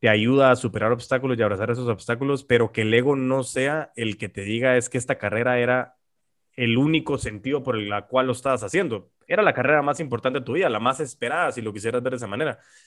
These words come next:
pero no era solo esa carrera, era el concepto de por qué lo hacías. Entonces, a mí la parte de la resiliencia y el poder superar también, eh, el momento de decir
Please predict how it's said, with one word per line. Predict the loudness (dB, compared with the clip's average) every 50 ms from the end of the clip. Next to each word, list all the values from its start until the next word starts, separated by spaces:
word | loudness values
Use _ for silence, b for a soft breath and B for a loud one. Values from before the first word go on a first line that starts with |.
| b b b b b _
pero | 2 2 4 4
no | 4 2 2
era | 2 2 0
solo | 2 4 4 4 6 4
esa | 2 -2 -4
carrera, | -4 -4 -2 -2 0 2 2
era | 2 0
el | 0 -2
concepto | -6 -10 -10 -10 -12 -8 -6 -6 -6 -4 -4 -4
de | -4 -4
por | -6 -8 -8 -8 -8 -10 _
qué | -8 -6 -6
lo | -4 -6
hacías. | -6 -6 -6 -6 -6 -6 -8
Entonces, | -12 -10 -10 -8 -6 -4 -6 -4
a | -6 -6
mí | -4 -2
la | -2 -2
parte | -2 -4 -4 -2
de | -2
la | -2 -2
resiliencia | -2 -4 -6 -6 -6 -4 -4 -4 -4 -2 -2
y | -2
el | -2 -2 -4
poder | -6 -6 -6 -6 -6 -8
superar | -10 -8 -6 -6 -6 -4 -4 -4 -2 -2 -2 -2 -2 -2
también, | -4 -4 -4 -4 -6 -6 -8 -10 b b b b b b b b b -8
eh, | -4 -2 0 0 0 -2 -4 -6 -8
el | -6 -4 -2 -2
momento | -2 -2 -2 -2 -2 -2 0 0
de | 0
decir | 0 0 0 -2 -2 -4 -6 -14